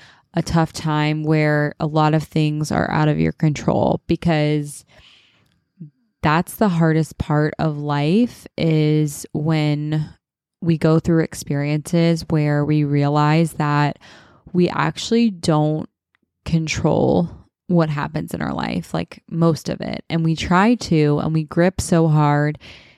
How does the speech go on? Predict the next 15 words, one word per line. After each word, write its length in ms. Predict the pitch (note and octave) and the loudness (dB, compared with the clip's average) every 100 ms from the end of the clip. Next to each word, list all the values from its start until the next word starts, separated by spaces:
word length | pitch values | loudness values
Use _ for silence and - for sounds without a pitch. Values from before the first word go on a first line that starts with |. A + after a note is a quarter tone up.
| _ - | _ -6
and 400 | E3 D3+ D3+ D3+ | -2 0 -2 -2
whether 260 | D#3 D#3 | -2 -2
that's 300 | D3+ D3+ - | -2 -4 -6
through 200 | - D3+ | -2 -2
parenting 800 | C#3+ F3 F#3 F3 E3 E3+ E3 D#3+ | 0 2 2 2 0 0 0 0
or 400 | - D3 C#3+ C#3+ - - - _ | -2 -2 0 -2 -4 -14 -20 _
a 80 | D#3+ | -2
job 720 | D3 F#3+ E3+ E3 D#3 D#3+ D#3 - | 2 2 4 2 2 0 -2 -6
or 320 | D#3 D3+ D3 | -4 -4 -4
anything. 800 | - E3+ F3+ E3 D#3 - - - - | -2 0 0 -2 -4 -4 -6 -8 -8
And 800 | - D#3+ D#3 D#3 D#3 D#3 D3 - _ - _ _ _ - | -2 0 2 2 0 -4 -10 -14 _ -20 _ _ _ -4
the 100 | F3 | -2
truth 380 | - F#3+ G3 | 0 0 2
is 160 | F#3+ D#3+ | 0 -2
that 340 | - D3+ D3+ | -2 0 -2